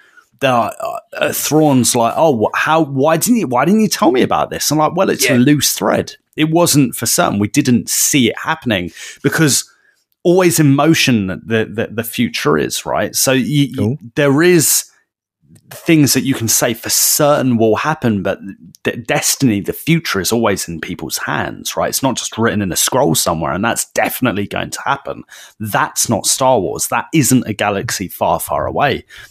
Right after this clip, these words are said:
Speaker 1: It's not how this mythology works. And I love that.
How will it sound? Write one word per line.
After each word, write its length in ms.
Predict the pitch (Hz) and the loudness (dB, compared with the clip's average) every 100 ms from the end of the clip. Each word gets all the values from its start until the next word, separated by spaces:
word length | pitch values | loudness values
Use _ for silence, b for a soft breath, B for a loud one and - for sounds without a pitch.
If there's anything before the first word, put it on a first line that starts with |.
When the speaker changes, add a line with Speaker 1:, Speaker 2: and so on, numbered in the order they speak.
| B | B
Speaker 1:
It's 160 | - | -4
not 160 | 151 - | -2 0
how 120 | 117 | 0
this 200 | 104 - | -2 -4
mythology 540 | 107 - 113 98 - 85 | -6 -4 -2 -2 -8 -4
works. 520 | 110 160 117 - - | 0 2 0 -4 -4
And 180 | 120 113 b b b b _ | -4 -6 b b b b _
I 120 | 151 151 | -2 0
love 400 | 139 151 139 - | 2 2 0 -4
that. 240 | 87 - | -10 -10